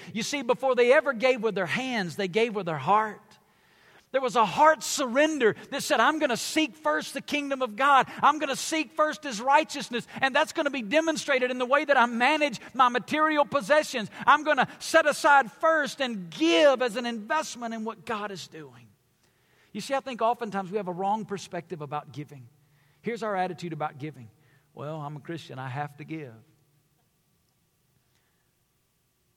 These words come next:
Let me give you a better perspective. Because of my relationship with God, I've been invited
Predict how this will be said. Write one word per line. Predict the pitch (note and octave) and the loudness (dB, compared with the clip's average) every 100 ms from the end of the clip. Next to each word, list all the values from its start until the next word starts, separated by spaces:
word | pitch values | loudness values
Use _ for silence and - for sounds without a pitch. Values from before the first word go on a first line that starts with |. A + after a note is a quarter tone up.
| _ _ _ _ _ _ _ _ _ _ _ _ _ _ | _ _ _ _ _ _ _ _ _ _ _ _ _ _
Let | - | -10
me | G3 | -8
give | F#3+ | -6
you | D#3 | -6
a | |
better | C#3 C#3+ | -6 -8
perspective. | C3 A#2 - A2 - F2+ _ _ _ _ _ _ _ _ _ _ _ _ _ _ _ _ C3+ | -8 -14 -16 -16 -18 -20 _ _ _ _ _ _ _ _ _ _ _ _ _ _ _ _ -12
Because | C3+ - F3+ G3 | -12 -10 -10 -10
of | F3 | -12
my | D#3+ D#3+ | -10 -10
relationship | C3+ B2 B2+ C#3+ - C3+ A#2 D3 C#3 | -10 -12 -12 -12 -14 -18 -14 -14 -14
with | B2+ | -18
God, | A#2+ A2+ C3 C3+ _ _ _ _ _ _ _ _ _ _ _ _ _ _ _ _ _ _ _ - | -16 -14 -16 -20 _ _ _ _ _ _ _ _ _ _ _ _ _ _ _ _ _ _ _ -14
I've | C#3+ D3+ | -14 -12
been | E3 | -12
invited | C#3+ A#2+ A2+ A#2 A2+ G2+ | -12 -12 -12 -12 -14 -16